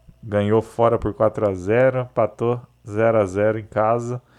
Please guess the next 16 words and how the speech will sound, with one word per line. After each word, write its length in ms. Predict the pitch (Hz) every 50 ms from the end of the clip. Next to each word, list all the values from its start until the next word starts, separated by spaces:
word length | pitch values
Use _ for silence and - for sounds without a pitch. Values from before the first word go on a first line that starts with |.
| - _ _ _
Então, 140 | - - 107
quer 120 | 117 127
dizer, 240 | 120 113 110 107 104
o 140 | 101 104 107
United 640 | 113 117 120 120 120 117 131 143 139 165 156 147 139
não 200 | 139 147 156 156
foi 260 | - _ - 143 143
um 100 | 147 143
time 340 | 131 135 - 139 135 127 120
assim, 360 | 117 110 - - - 127 135
exceto 460 | 139 131 131 - - 123 135 131 - -
pelo 260 | - 131 127 123 113
confronto 520 | - - 113 107 - - 117 113 104 -
contra 320 | - 110 107 104 110 110 107
a 40 |
Roma 420 | 101 95 101 107 117 127 127 117